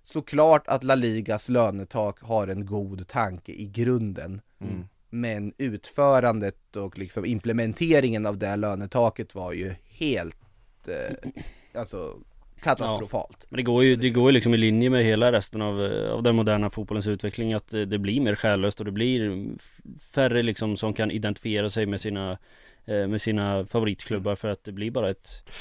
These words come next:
Speaker 2: För
Speaker 3: ett
Speaker 2: det,
Speaker 3: bemanningsföretag till slut.
Speaker 2: för det tycker jag att reglerna är ganska bra på, att jämna ut förutsättningarna för klubbar, och att det har haft en,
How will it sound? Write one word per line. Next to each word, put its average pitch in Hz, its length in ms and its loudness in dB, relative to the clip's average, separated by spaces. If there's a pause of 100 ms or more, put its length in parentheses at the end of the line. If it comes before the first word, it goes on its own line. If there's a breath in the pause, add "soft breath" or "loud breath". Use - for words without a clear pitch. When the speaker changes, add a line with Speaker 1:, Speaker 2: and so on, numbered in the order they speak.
(140 loud breath)
Speaker 2:
För - 100 -14
Speaker 3:
ett 139 40 4
Speaker 2:
det, 165 120 8
Speaker 3:
bemanningsföretag 131 720 0
till 120 80 -8
slut. - 120 -10
Speaker 2:
för 147 60 2
det 156 100 6
tycker 175 260 6
jag 156 80 8
att 143 60 -2
reglerna 143 380 6
är 151 40 8
ganska 151 300 6
bra 190 340 10
på, 131 280 8
att 120 100 8
jämna 123 400 6
ut 127 500 8
förutsättningarna 139 920 4
för 120 240 4
klubbar, 110 500 2
och 110 160 4
att 110 100 -2
det 139 160 2
har 151 200 8
haft 120 260 6
en, 113 220 0